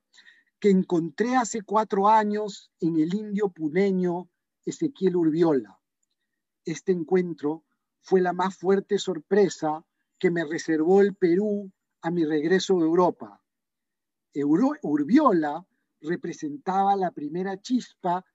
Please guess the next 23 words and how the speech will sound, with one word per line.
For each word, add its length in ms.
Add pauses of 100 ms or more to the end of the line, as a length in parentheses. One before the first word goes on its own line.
(140)
de 160
un 120
incendio 680
por 200
venir. 460 (800)
Era 180
el 140
indio 380
revolucionario, 1040 (560)
el 180
indio 320
socialista, 800 (720)
tuberculoso, 1080 (340)
jorobado, 880 (300)
sucumbió 1040
al 260
cabo 380
de 100
dos 240
años 260
de 140
trabajo 480
infatigable. 1000